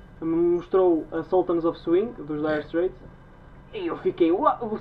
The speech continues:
Speaker 1: como é que é possível?" E, e o meu pai disse assim, na brincadeira, estás a ver, disse-me, virou-se assim, "Se algum dia conseguires, fores músico ou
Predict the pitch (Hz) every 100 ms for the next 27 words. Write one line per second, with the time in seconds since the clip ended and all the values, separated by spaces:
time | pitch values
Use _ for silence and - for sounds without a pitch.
0 | - 190 185 165 196 - 262 240 220 208
1 | - 175 165 180 190 185 185 180 175 175
2 | - 165 143 135 - - - - - 247
3 | 262 226 196 170 214 262 - 165 160 156
4 | 165 175 170 165 165 156 170 180 - -
5 | - - - 190 185 214 240 233 214 -
6 | 214 202 175 - - - - - 190 175
7 | 185 208 175 151 160 156